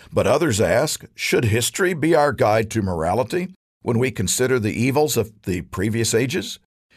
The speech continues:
Each group and each generation sees the moral failings of the others.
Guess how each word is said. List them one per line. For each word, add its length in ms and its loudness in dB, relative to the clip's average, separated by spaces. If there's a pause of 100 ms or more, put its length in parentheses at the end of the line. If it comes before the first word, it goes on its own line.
(260)
Each 260 -2
group 300 2
and 160 0
each 220 -2
generation 640 0
sees 500 -2
the 80 0
moral 420 2
failings 480 0
of 140 0
the 140 2
others. 480 -4